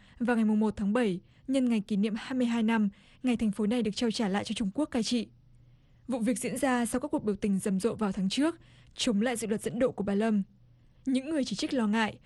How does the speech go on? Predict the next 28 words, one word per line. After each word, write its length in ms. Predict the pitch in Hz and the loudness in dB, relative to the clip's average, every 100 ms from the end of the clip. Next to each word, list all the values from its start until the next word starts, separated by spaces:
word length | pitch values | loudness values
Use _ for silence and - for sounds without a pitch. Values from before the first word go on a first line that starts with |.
| - - | -18 -4
nó 100 | 240 | -2
có 120 | 226 | -2
thể 220 | 240 285 | 0 0
cho 160 | 220 247 | 2 0
phép 200 | 208 302 | -2 0
công 140 | 262 | 0
dân 140 | 233 220 | 2 0
Hồng 180 | 220 196 | 0 0
Kông 260 | 233 226 | 0 0
bị 100 | 220 | 0
đưa 180 | 185 233 | 0 0
ra 120 | 214 | 0
xét 160 | 208 311 | -2 -4
xử 140 | 285 | -2
ở 80 | 190 | -2
đại 120 | 196 | 0
lục, 240 | 214 220 - - _ - | 0 0 -2 -14 _ -4
nơi 340 | 262 240 240 220 | 0 2 4 2
bị 100 | 208 | -2
cáo 160 | 214 | -2
buộc 260 | 202 254 196 | 2 2 0
không 220 | - 226 | 0 0
có 100 | 220 | 0
sự 120 | 247 | -4
độc 120 | 240 | -4
lập 180 | 208 208 - | -2 -2 -2
tư 120 | 220 | -2
pháp. 260 | 254 277 | 2 0